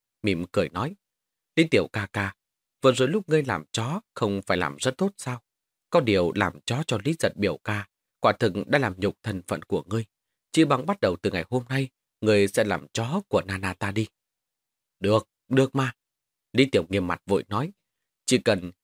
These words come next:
chỉ cần nàng có thể cầu xin tiểu tử kia tha cho ta, vậy thì nàng muốn ta làm chó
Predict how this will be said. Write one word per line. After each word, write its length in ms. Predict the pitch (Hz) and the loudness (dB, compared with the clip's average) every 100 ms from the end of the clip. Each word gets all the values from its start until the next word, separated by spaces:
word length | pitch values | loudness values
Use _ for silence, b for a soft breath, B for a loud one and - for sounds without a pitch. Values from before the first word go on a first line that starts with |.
| _ | _
chỉ 100 | - 127 | -4 2
cần 160 | 135 | 2
nàng 160 | 120 117 | 2 -2
có 140 | - 202 | -2 -2
thể 120 | 104 | -2
cầu 300 | 85 101 85 | -2 -2 -2
xin 280 | 82 156 151 - | -4 -4 -4 0
tiểu 200 | 117 80 - | 0 0 -2
tử 140 | 98 - | -2 0
kia 180 | 110 92 _ | 0 0 _
tha 200 | 107 110 | -4 -2
cho 100 | 113 | -4
ta, 240 | 110 110 - _ _ _ | -2 -2 -2 _ _ _
vậy 120 | 135 135 | 2 2
thì 80 | 135 | 0
nàng 240 | 123 117 | -2 -2
muốn 180 | 135 220 | -2 -2
ta 120 | 180 | -2
làm 200 | 139 92 | -4 -6
chó 300 | - 143 180 | -4 -2 -2